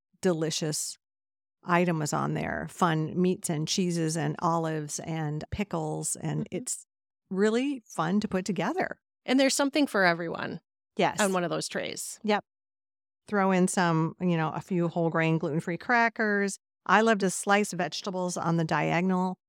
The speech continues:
Speaker 1: and have those as servings for crackers for people.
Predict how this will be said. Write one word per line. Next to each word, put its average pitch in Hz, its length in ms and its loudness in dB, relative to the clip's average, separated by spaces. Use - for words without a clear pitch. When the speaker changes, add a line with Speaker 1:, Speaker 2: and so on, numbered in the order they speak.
Speaker 1:
and 175 140 2
have 170 200 2
those 170 280 2
as - 220 0
servings 165 420 0
for 147 100 -8
crackers 175 480 -2
for 180 120 -8
people. 170 480 -10